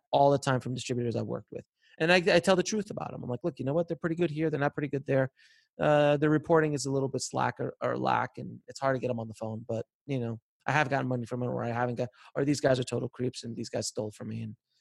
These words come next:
you know, you, that's the best way you're gonna find out. You're gonna find out very quickly that there's very few good ones.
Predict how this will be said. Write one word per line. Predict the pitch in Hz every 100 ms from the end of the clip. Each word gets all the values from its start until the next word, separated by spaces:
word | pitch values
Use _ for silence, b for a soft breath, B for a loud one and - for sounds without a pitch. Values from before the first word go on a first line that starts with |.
| _ _
you | 175
know, | 151 135 156 _
you, | 160 156
that's | 180 -
the | -
best | 180 -
way | 170
you're | 147
gonna | 143 131
find | - 135 110
out. | - - _ _ b b b b
You're | 175 208
gonna | 208
find | - 185
out | 180 160
very | 160
quickly | - 170 160
that | 143 139
there's | 135
very | 131 131
few | - 135
good | - -
ones. | - -